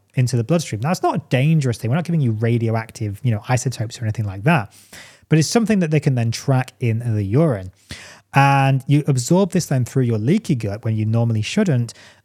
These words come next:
And then it goes through the blood, it goes through the kidneys, gets filtered out into the urine, and then they can check it in the urine.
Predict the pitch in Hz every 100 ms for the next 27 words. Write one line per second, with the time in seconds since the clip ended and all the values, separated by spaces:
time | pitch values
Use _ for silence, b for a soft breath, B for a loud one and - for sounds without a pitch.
0 | - 127 143 147 156 170 - 185 147 120
1 | 120 120 117 120 127 - 160 - 123 117
2 | 107 107 - 180 175 127 113 117 - 160
3 | 170 147 135 123 104 139 147 139 131 123
4 | 123 120 120 113 - 131 147 - _ 120
5 | 110 113 _ _ - 101 104 123 107 92